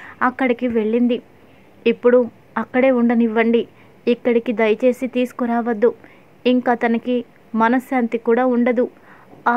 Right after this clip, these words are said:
ఊరిలో తను సంతోషంగా ఉంటుంది అని అంటే, "అమ్మ కావ్య, ఇప్పుడు తనకి బాలేదు కదా,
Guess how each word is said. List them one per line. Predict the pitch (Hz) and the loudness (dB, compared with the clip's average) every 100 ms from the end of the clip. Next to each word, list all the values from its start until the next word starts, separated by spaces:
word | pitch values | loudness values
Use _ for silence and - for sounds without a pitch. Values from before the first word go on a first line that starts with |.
| 233 | 2
ఊరిలో | 214 240 240 220 208 - - - - _ _ _ - | 4 4 2 0 -2 -8 -18 -20 -20 _ _ _ -4
తను | 220 233 | 0 0
సంతోషంగా | 240 233 233 294 269 269 240 269 | 0 2 2 2 0 0 2 2
ఉంటుంది | 247 240 254 233 233 - - - | 2 2 2 2 0 -4 -12 -2
అని | 254 269 | 2 2
అంటే, | 240 220 247 220 - - - - - | 0 0 -2 -2 -8 -20 -20 -8 -2
"అమ్మ | 214 254 247 | 2 2 0
కావ్య, | 220 220 247 247 220 - _ - | -4 -2 0 -2 -4 -16 _ -6
ఇప్పుడు | 247 277 262 | -6 -4 -4
తనకి | 254 226 269 | -2 -2 -4
బాలేదు | 226 196 214 269 262 | -4 -4 -2 -2 -4
కదా, | 269 247 | -4 -2